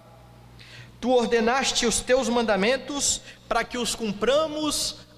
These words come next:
à risca." Você quer ser feliz?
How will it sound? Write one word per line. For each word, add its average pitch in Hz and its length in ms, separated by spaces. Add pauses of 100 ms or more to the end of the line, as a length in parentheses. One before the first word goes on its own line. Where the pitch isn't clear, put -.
(120)
à 226 140
risca." - 680 (1600)
Você 156 80
quer 196 160
ser 214 160
feliz? 233 760